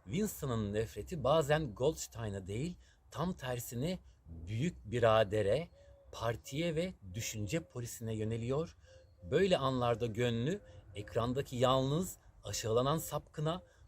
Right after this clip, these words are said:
bu yalanlar dünyasında gerçeğin ve sağduyunun biricik koruyucusuna kayıyordu. Büyük birader de şey, ülkenin başkanı. <clears throat>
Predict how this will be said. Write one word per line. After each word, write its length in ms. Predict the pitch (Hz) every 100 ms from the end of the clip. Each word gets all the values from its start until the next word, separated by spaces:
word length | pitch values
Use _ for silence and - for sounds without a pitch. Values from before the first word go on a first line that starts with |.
| -
bu 140 | 110
yalanlar 640 | 127 120 127 131 156 180
dünyasında 640 | 147 147 127 127 - 120 147
gerçeğin 720 | 110 110 120 - 123 143 165
ve 80 | 127
sağduyunun 880 | - - 139 147 127 113 131 110 85
biricik 380 | 165 160 147 - _
koruyucusuna 880 | - 113 113 120 110 110 131 135 135
kayıyordu. 640 | - 104 87 90 82 80 76 - - -
Büyük 380 | 87 110 127 -
birader 480 | 113 107 110 190 196
de 80 |
şey, 340 | 190 143 95 - _ - - _ _ - - - _ _ - - - -
ülkenin 380 | 110 87 170 175
başkanı. 440 | 123 - 98 76 - _ - - - - - - - _ _ _ - _ _ _ _ _
<clears throat> 60 | _